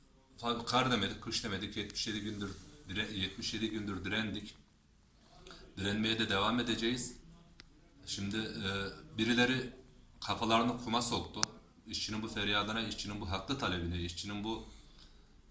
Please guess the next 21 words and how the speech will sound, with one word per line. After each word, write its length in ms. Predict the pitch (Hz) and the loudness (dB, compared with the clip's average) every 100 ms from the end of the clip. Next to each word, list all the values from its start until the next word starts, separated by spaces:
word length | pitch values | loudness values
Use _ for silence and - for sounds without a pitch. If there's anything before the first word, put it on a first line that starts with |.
| - 98 | -18 -10
e, 60 | 95 95 - - - | -6 -6 -8 -12 -2
alın 300 | 104 120 151 | 2 4 4
terine 440 | 107 90 101 123 - - - - - - - - - - - - - 92 | 4 4 2 0 -4 -14 -20 -20 -20 -18 -14 -14 -14 -16 -20 -20 -10 -2
dönüp 300 | 107 120 - | 2 2 4
bakmaz 600 | 117 120 107 - - 98 | 4 4 2 2 -4 -4
bir 160 | 92 | -4
tavır 240 | - 95 113 | 0 0 0
sergiliyor. 640 | - 113 107 110 123 127 - - - - - - - 101 | 0 0 0 0 0 -2 -6 -16 -20 -20 -20 -20 -20 -8
E, 120 | 95 95 98 - - - - | -4 -2 -4 -8 -14 -20 -6
o 160 | 123 139 | 4 4
yüzden, 300 | 131 110 98 | 6 2 2
e, 540 | 98 - 107 92 87 | -2 -8 -2 -2 0
C 200 | 110 101 | 2 2
H 120 | 107 | 2
P'nin 460 | 110 113 113 - - - - | 0 0 -2 -6 -16 -20 -12
şu 220 | - 123 | -6 2
an, 180 | 110 104 - - - - - - | 2 2 -4 -14 -20 -20 -20 -8
dün 140 | 107 127 | 2 2
itibariyle 480 | 113 107 98 101 98 | 2 2 2 2 -2
açlık 280 | - - | -4 -6
grevi, 240 | 98 104 | -4 -2